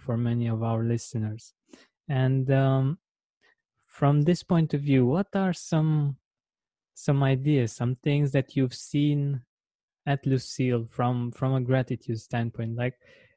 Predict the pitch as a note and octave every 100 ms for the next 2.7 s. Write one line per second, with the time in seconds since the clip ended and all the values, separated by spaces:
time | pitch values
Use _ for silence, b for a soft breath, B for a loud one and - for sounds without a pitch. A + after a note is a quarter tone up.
0 | - B2+ B2 B2 C3 C#3 D3 - - D3+
1 | D#3 D3+ D3 D3 C#3+ _ _ _ _ _
2 | F#4 - - - - -